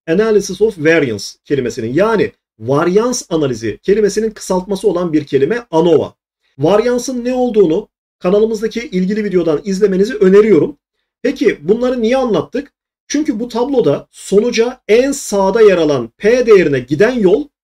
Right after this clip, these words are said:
buradan mavi renkli değerlerden başlıyor. Bunu anlattıktan sonra artık ikinci değerimize geçebiliriz. İkinci adımda ise bize serbestlik dereceleri gerekiyor. Bunlar tablodaki yeşil renkli değerler.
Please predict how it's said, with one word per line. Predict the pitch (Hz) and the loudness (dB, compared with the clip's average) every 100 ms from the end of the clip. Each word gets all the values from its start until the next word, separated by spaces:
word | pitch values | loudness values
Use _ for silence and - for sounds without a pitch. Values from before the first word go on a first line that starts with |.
| _ _ | _ _
buradan | 170 269 208 226 240 165 | -4 0 0 0 -4 -4
mavi | 165 185 214 | -2 0 2
renkli | 226 196 262 | 2 0 0
değerlerden | 196 180 180 170 165 170 | 0 2 2 0 0 0
başlıyor. | 127 - 107 98 _ _ _ _ - | -2 -4 -8 -10 _ _ _ _ -6
Bunu | 269 294 277 220 | -2 -2 -2 -2
anlattıktan | 247 233 240 - 240 | -2 -4 -6 -6 -4
sonra | 233 208 180 220 - | 0 2 2 0 0
artık | 214 214 226 - | -4 -2 -6 -8
ikinci | 185 220 226 214 | -8 -6 -2 2
değerimize | 185 170 160 226 247 170 | 4 4 2 0 0 0
geçebiliriz. | 165 208 190 208 165 - - _ _ _ - | -2 2 2 2 0 0 -10 _ _ _ -10
İkinci | 185 269 269 320 | -4 -4 -4 0
adımda | 214 240 254 269 | 0 0 -2 -4
ise | 202 180 254 | -4 -4 -2
bize | 208 208 247 _ _ _ | 2 2 2 _ _ _
serbestlik | - 196 214 220 - 247 - | -4 2 4 4 0 -2 4
dereceleri | 202 185 190 185 | 4 6 2 2
gerekiyor. | 165 131 120 123 - _ _ _ _ - | 2 0 0 -2 -2 _ _ _ _ -6
Bunlar | 214 247 247 240 | -6 -4 -4 -6
tablodaki | 220 214 196 175 - 240 190 | -6 0 0 0 -4 -8 -6
yeşil | 156 180 240 226 | 0 0 0 -2
renkli | 180 165 196 | -2 -2 0
değerler. | 180 165 127 147 - | 2 2 0 -2 -6